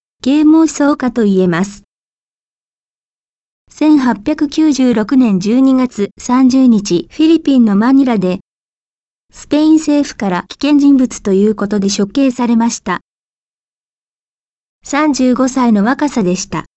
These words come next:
処刑の前夜、マニラの留置場のほの暗いランプの明かりの中で書いた言葉が、有名な別れの挨拶です。さようなら。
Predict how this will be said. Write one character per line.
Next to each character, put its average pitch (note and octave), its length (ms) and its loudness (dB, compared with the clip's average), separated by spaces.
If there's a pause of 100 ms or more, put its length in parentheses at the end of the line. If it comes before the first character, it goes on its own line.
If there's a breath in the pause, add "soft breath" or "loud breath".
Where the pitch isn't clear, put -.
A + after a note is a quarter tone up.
(1700)
処 G#3+ 180 -4
刑 B3+ 220 0
の B3+ 180 2
前 C4 280 0
夜、 F#3 220 -2 (840)
マ B3+ 140 0
ニ D4 120 4
ラ C4+ 80 0
の A3 140 2
留 A3+ 160 2
置 C4 200 -4
場 C#4+ 220 0
の C4 120 2
ほ A#3 120 0
の C4 140 2
暗 B3 260 0
い G3+ 140 -10
ラ C#4 160 0
ン C#4+ 60 -2
プ B3+ 160 -4
の G#3+ 120 0
明 F#3+ 100 -4
か A#3+ 140 -2
り C4 120 2
の C#4 140 4
中 - 280 0
で G3+ 180 0
書 B3+ 100 0
い A#3+ 100 0
た G#3+ 120 -6
言 G#3 260 -4
葉 G3 200 -2 (120)
が、 G#3 220 -4 (880)
有 A#3 240 2
名 B3 220 4
な G3+ 240 0 (220)
別 G#3 260 -2
れ C4+ 100 2
の C4+ 120 4
挨 C#4 140 0
拶 D4 360 -4
で F#3+ 160 -2
す。 - 200 -16 (3000)
さ B3 180 -6
よ C#4+ 200 -2
う D4+ 40 0
な C#4+ 160 0
ら。 C4+ 160 -4